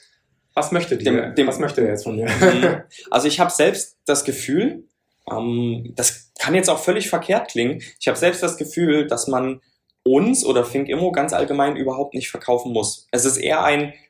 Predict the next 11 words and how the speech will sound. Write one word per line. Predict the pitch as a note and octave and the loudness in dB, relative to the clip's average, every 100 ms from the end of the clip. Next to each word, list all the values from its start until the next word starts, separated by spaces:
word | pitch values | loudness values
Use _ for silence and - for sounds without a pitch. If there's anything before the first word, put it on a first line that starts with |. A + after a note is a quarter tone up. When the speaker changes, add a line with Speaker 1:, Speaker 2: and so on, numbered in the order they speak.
| - | -2
Speaker 2:
Beraten | B2 A#2 D3+ - A#3+ - - - | 2 4 4 0 -4 -6 -18 -2
und | C3+ | 2
auch | C3+ | 2
grundsätzlich | - D#3+ F3+ F3 D3 | 2 0 0 -2 -4
erstmal | - - F3+ | -6 -2 -4
Vorstellen. | - E3 E3+ - F#2 F#2+ G2 _ - _ _ - | 0 2 2 2 -2 -2 -8 _ -20 _ _ 2
Der | A#2+ A#2+ A#2+ A2+ - | 6 6 4 0 0
wirkliche | C3 E3+ E3+ D3 | 0 0 0 0
Zweck | - - G#3 - | -2 0 0 0
und | D3 C#3 | -4 2
Nutzen | G3 G3+ D#3 F3+ B3 | 2 2 -2 -2 -4